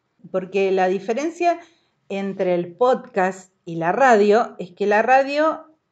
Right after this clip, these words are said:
la tenés que escuchar ahora. Si yo la quiero escuchar mañana, ya tien-, pierde la vigencia,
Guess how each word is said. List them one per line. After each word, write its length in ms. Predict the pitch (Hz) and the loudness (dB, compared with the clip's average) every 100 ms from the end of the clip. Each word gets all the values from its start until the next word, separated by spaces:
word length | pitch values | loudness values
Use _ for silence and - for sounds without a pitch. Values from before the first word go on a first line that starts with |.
| _ - | _ -6
la 140 | 190 | -2
tenés 180 | 208 240 | 0 0
que 80 | 277 | -2
escuchar 340 | 214 214 247 | -4 -2 2
ahora. 480 | 233 214 190 165 165 | 6 6 4 2 -4
Si 160 | - | -12
yo 140 | 185 240 | -6 -2
la 120 | 262 | -2
quiero 180 | 240 247 | -2 -4
escuchar 360 | 240 220 240 | -4 -4 -2
mañana, 540 | 233 240 262 240 240 254 | 0 -4 -2 -2 -2 -6
ya 240 | - 240 | -4 -6
tien-, 320 | 240 247 - | -4 -8 -4
pierde 280 | 220 226 233 | 2 2 4
la 120 | 214 | 2
vigencia, 640 | 185 185 190 165 160 156 147 | 0 -2 -4 -4 -6 -10 -12